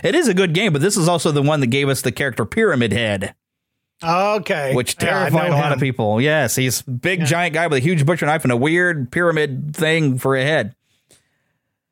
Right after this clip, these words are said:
Speaker 1: So that, that, he became an iconic character in Silent Hill ever since that one. And I haven't played Silent Hill three yet, but I've heard that that does pick up from the original story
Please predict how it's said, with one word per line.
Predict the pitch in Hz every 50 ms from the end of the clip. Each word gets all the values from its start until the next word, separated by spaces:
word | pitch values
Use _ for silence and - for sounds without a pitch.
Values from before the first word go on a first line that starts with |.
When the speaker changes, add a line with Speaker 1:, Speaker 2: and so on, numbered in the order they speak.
| _ _ _
Speaker 1:
So | - - 120 117 113 113
that, | 117 131 139 160 175 135
that, | 135 160 170 151
he | 147 220
became | 208 190 - 185 170 170
an | 160
iconic | 135 131 143 139 - 147 143 143 143 139 -
character | - 156 180 170 147 135 127
in | 123 123 113
Silent | - 117 113 117 120 120 110
Hill | 127 175 156 123 120 117
ever | 117 110 107 113 110
since | - - 131 139
that | - 107 104
one. | 104 107 113
And | 127 139
I |
haven't | 147 196 247 226 160
played | - 196 165
Silent | - - 165 151 147 123
Hill | 131 151 123 -
three | - 165 156 131
yet, | 117 113
but | 113 120
I've | 117 110 -
heard | 165 160 135
that | 120 -
that | 151 151 165 147 120
does | 135 147 151 127 -
pick | - - 151 131 - 156
up | 160 151 131 - -
from | - 135 131
the | 123 117
original | 127 131 120 127 123 117
story | - - - 143 131 131 127 120 110 104